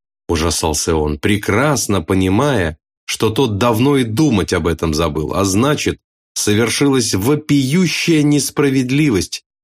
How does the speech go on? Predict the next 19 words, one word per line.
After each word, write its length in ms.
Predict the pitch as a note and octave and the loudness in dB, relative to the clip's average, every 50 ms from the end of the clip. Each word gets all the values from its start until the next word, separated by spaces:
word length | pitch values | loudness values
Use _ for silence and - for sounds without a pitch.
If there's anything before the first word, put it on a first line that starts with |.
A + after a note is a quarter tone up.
| _ _ - | _ _ -4
поскольку 800 | - F#2 - - - - A#2 A2+ G#2+ G#2+ - G#2 G2 F#2 - _ - | -4 -4 -4 -4 -2 0 0 0 0 0 0 0 0 0 -2 _ -2
растреклятый 1040 | G2 F#2 G#2 G#2+ G#2+ - - - G2+ A2 A2 - A2 A#2+ A2 G#2 - G#2 G2 F2+ | 0 0 0 0 -2 -4 -4 -2 -2 -2 0 0 0 0 0 0 0 0 -2 -2
тир 380 | - - - D#3 D#3 - - - _ _ _ _ _ - | -2 -2 0 0 0 0 -2 -6 _ _ _ _ _ -10
должен 580 | G2+ G2+ G#2+ C3+ C3+ B2 A#2 G#2+ A#2 A2+ A#2 G#2+ | -6 -2 0 0 2 2 2 2 0 2 2 2
был 180 | A2 A2 G2+ G#2 | 2 0 0 0
принести 540 | A2+ G2+ G#2 G#2+ G#2 G2 - - - A2+ | 0 0 2 2 2 0 -2 -4 -2 0
ему 600 | G#2+ G#2 G2 G2+ G#2+ G#2 G#2+ A#2 C#3+ D3 C#3 A2 | 0 0 2 2 2 2 2 2 2 2 0 0
лакомые 720 | - - G2 F#2+ G2 G2+ G2+ F#2+ - - F#2+ F#2+ F#2 F2+ F2 | -2 -2 0 0 2 0 0 -2 -2 -2 0 0 2 0 0
дары 280 | D#2+ E2+ E2+ E2 E2+ E2 | 0 0 0 0 0 0
судьбы, 480 | - - F2 D#2 E2 D#2 D2+ D#2+ D2+ | 0 -2 -2 -2 -2 -2 -2 -2 -2
хотя 400 | D2 - F2 E2+ - - D3 C#3+ | -2 -4 -6 -6 -2 -2 -2 0
застрял 460 | B2+ G#2+ G2 E2+ - - A2 A#2+ A#2 G2 | 0 0 -2 -2 -2 -2 0 0 0 0
вместо 340 | E2+ F#2 F2 - - - | 0 0 -2 -2 -2 -2
этого 400 | F2 F2 G2 A2 G#2+ - F2+ E2+ | 0 0 0 0 -2 -2 -2 0
у 80 | F2 F2 | 0 0
него 260 | F2 F2 E2+ E2+ E2+ | 0 0 0 0 -2
в 80 | D2+ D2+ | -2 0
горле, 380 | D#2+ A#2 B2+ A#2+ G2+ F#2 F2 | 0 0 0 0 0 0 -2
как 320 | E2+ - F2+ E2+ - - | -2 -2 -4 -4 -6 -8